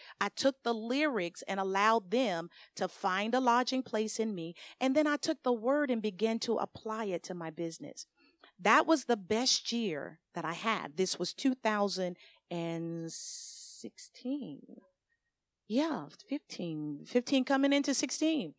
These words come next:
And I got so accustomed to coming into the, into the sanctuary and just, and even at home, just worshiping him and actually, actually asking him, "God, what would you have me to do today?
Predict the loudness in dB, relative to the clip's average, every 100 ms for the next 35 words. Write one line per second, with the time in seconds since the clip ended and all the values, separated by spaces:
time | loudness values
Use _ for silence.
0 | _ -20 -20 -18 2 4 4 2 -4 _
1 | _ _ _ _ _ _ -2 2 2 4
2 | 4 4 4 2 0 0 -2 -2 -4 -4
3 | -2 -4 -4 -4 -4 -4 -6 _ _ _
4 | -10 -6 -6 -4 -4 -4 -4 -4 -4 -4
5 | -6 -6 -8 -12 -18 -16 -4 0 0 0
6 | 0 0 0 -2 -6 -6 -4 -2 -2 -4
7 | -6 -10 -10 -12 -14 -20 -20 -20 -14 -6
8 | -6 -6 -4 -4 -2 -4 -6 -6 -4 -2
9 | 0 0 0 -4 -6 -8 -8 -8 -8 -4
10 | -2 -2 0 -2 -2 0 -2 0 -4 -4
11 | -6 -8 -8 -10 -12 -12 -14 -10 -8 -8
12 | -12 _ _ _ -16 -8 -6 -4 -6 -12